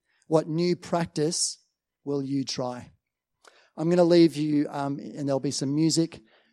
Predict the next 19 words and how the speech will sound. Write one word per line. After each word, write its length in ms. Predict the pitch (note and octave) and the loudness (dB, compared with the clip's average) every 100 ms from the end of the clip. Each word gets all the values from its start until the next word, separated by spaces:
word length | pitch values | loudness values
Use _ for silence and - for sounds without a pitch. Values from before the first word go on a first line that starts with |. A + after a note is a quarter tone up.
| _ - | _ -8
and, 320 | C3+ C3+ C3+ | -2 -2 -2
uh, 200 | D3 C#3 | -4 -4
I 140 | C#3+ | -2
invite 300 | C3+ C3 C#3 | -2 0 0
you 100 | C#3+ | -2
just 220 | C3+ C3+ - | -4 -4 -2
to 80 | |
spend 260 | C3 D3+ D3 | -2 0 -2
this 100 | C3+ | -2
time 240 | - C#3+ | 0 -2
prayerfully, 680 | C#3 - D#3 D#3 E3 D#3 D3 _ _ _ _ | 2 6 8 6 0 -2 -4 _ _ _ _
um, 280 | C3+ C3+ C3+ | -8 -8 -8
deciding 600 | - C#3+ D3 C3+ C#3 C3+ | -6 -2 0 0 -2 -4
what, 240 | B2+ C#3 - _ | -2 -4 -6 _
what's 220 | - C#3 | -14 -10
gonna 160 | - D3 | -6 -6
be 100 | C3 | -6
your 260 | B2+ C3 B2 | -4 -2 -2
response. 600 | B2 - B2+ - - | -2 -4 -6 -6 -8